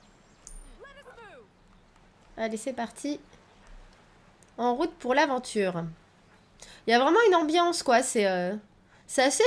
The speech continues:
joli à regarder. Et, et l'ambiance est, est plutôt cool. On a les bruits de la nature, et cetera. Enfin,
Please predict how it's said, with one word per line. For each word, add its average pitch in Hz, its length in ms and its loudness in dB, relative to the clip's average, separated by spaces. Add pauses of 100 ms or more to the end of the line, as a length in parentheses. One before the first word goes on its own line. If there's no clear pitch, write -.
joli 294 300 2
à 302 60 4
regarder. 208 800 0 (680)
Et, 226 40 -4
et 226 40 0
l'ambiance 240 460 0
est, 226 160 0
est 214 60 -2
plutôt 240 260 -6
cool. 269 320 -4
On 240 80 0
a 196 140 0
les 196 80 0
bruits 208 160 0
de 220 80 -2
la 240 80 2
nature, 254 600 0
et 240 60 -2
cetera. 240 260 2
Enfin, 214 260 -4